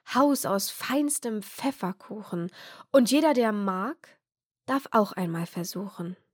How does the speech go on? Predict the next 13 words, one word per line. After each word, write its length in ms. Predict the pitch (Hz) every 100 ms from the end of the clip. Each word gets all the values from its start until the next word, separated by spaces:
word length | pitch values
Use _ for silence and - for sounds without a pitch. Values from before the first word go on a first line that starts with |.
| _ _ _ _ _ _ _
Der 140 | - -
Zimtgeruch 960 | - 180 185 - - 220 208 214 - - - -
verduftet 760 | 247 214 254 302 - - 269
in 180 | - 220
meiner 300 | 208 208 214
Nase 640 | 214 196 170 180 151 170 - _ _ _ _
und 180 | 220 196
das 220 | 190 -
aufgeregte 800 | - 262 294 - 233 226 208 -
Herz 720 | 190 - 190 233 - - - _ _ _ _
beruhigt 440 | _ 196 202 202 -
sich 260 | 180 - -
erst, 600 | 190 185 233 - - -